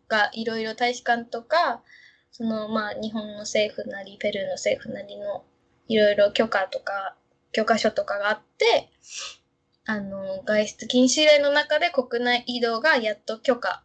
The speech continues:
が下りて、首都に上がって、チャーター便に乗ってって感じですね。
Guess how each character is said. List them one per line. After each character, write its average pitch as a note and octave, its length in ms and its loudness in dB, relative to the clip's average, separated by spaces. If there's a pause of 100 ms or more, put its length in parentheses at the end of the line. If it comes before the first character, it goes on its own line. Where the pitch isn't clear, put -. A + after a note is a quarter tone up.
(120)
が - 120 -6
下 B3+ 140 4
り A#3 140 -2
て、 - 420 2 (680)
首 - 260 -10
都 G#3+ 120 -6
に G3+ 160 -8
上 G3+ 100 -4
が A3 120 -4
っ A3 60 -10 (280)
て、 F#4+ 280 2 (380)
チ - 100 -14
ャ G#3 100 -8
ー G3+ 40 -14
タ G#3 240 -8
ー - 60 -16
便 G#3 260 -18
に - 140 -20
乗 - 140 -20
っ - 20 -20 (220)
て - 320 6 (280)
っ - 40 -20
て - 100 -20
感 - 200 -16
じ - 140 -18
で - 140 -20
す B3 100 -12
ね。 A#3+ 220 -8